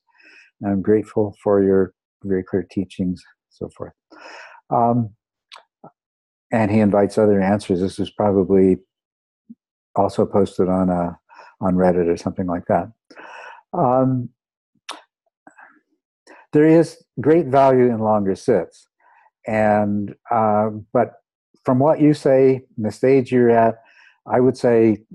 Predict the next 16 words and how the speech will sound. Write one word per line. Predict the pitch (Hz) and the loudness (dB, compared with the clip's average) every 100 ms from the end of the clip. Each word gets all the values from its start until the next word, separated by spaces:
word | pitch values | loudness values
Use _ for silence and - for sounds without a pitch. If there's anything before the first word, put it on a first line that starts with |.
| - | -18
y-, | 135 127 | -18 -16
y-, | 123 | -8
what | 117 131 120 | -2 0 0
you, | 120 123 | 0 0
you, | 113 131 127 135 | -2 -2 -2 -2
you, | 123 127 123 | 2 4 2
you | 135 165 | 2 4
already | 139 113 104 98 | 4 2 0 -2
know | 92 98 | -2 -2
the | 90 87 | -4 -6
answer. | 92 90 95 | -8 -8 -8
You | 98 110 | -6 -6
just | 117 | -6
want | - 104 101 | -4 -6 -4
me | 101 | -4
to, | 92 90 90 | -4 -4 -6